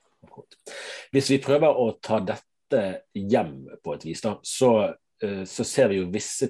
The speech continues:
tilløp til at, eh, at man prøver å, eh, ja, for eksempel var det jo nylig en rapport som beskrev Sverige som et verstingland,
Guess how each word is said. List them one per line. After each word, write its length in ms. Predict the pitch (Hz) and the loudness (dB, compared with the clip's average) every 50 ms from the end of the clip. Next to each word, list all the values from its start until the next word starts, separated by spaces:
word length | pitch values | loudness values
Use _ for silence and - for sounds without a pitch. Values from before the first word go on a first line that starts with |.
| - | -6
tilløp 560 | - - - 101 101 113 127 120 101 92 - _ _ _ _ _ _ - - _ _ _ _ | -6 -4 -2 0 4 4 4 4 4 2 -2 _ _ _ _ _ _ -20 -20 _ _ _ _
til 160 | - 117 107 | -2 -2 0
at, 280 | 98 90 - _ - - | 0 -2 -6 _ -4 -2
eh, 460 | 101 95 95 92 92 90 90 87 87 - - | 0 0 2 0 0 0 -2 -4 -6 -8 -8
at 160 | - 92 - | -10 -8 -6
man 120 | 104 101 92 | -6 -6 -4
prøver 420 | - - 107 107 117 113 - - | -2 0 0 2 2 2 0 0
å, 320 | 98 95 92 90 85 82 - _ _ _ _ _ _ - - - | -4 -4 -4 -4 -6 -8 -10 _ _ _ _ _ _ -20 -20 -18
eh, 180 | 90 85 82 - - | -16 -14 -12 -10 -6
ja, 60 | 113 | -2
for 100 | - 123 | 0 0
eksempel 420 | 104 - 120 - - 104 92 98 | 2 2 0 2 0 -2 0 0
var 120 | 110 113 107 | 0 0 2
det 80 | 104 | 2
jo 60 | 101 | 0
nylig 200 | 98 101 110 113 | 0 0 2 2
en 100 | 104 98 | 0 0
rapport 320 | 90 90 - 117 - - - | -2 -4 -4 -4 -6 -8 -10
som 160 | - 95 87 | -10 -8 -8
beskrev 320 | 92 - - - 107 95 | -8 -8 -6 -4 -4 -2
Sverige 480 | - - - 123 110 - - - 71 - - _ _ _ _ _ _ | -2 0 0 0 0 0 -2 -2 -4 -4 -6 _ _ _ _ _ _
som 220 | - - - 107 101 | -6 -2 0 0 0
et 100 | 92 90 | 0 2
verstingland, 680 | 92 85 - - - - 120 113 104 92 85 82 76 | 0 0 0 0 0 2 2 2 2 0 0 -2 -6